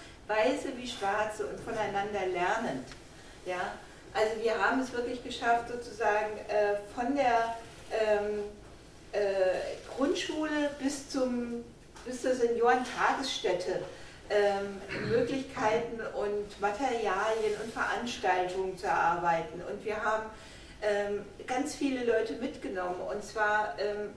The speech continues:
aus den verschiedensten Herkünften. Also es war ein, äh, Miteinander, das allerdings auch Ergebnisse gezielt hat, die weiter wirken. Wir haben die Schwarze Volkshochschule und wir haben die Schwarze Bibliothek und die finanzieren wir immer noch.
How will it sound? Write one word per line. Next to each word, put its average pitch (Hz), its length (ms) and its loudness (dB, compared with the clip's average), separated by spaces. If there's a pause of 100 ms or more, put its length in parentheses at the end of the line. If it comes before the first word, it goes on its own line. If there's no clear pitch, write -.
(160)
aus 233 260 2
den 254 180 -4
verschiedensten 269 760 -4
Herkünften. 180 920 -4
Also 202 220 -2
es 202 220 0
war - 260 0 (420)
ein, 220 400 -2
äh, 208 320 2
Miteinander, 269 680 4 (260)
das 214 160 4 (260)
allerdings 269 480 4
auch 247 280 2 (280)
Ergebnisse 262 580 -2
gezielt 262 380 -6
hat, 240 240 0
die 226 180 -8
weiter 233 460 6
wirken. 170 340 -2
Wir 185 120 2
haben 226 260 0
die 202 80 -6
Schwarze 214 360 2 (120)
Volkshochschule 277 760 -2 (400)
und 226 140 -2
wir 233 140 2
haben 226 160 2
die 220 80 -6
Schwarze 214 360 4
Bibliothek 202 600 0
und 202 80 2
die - 220 -8
finanzieren 220 440 -2
wir 214 140 2
immer 180 240 0
noch. 160 180 -2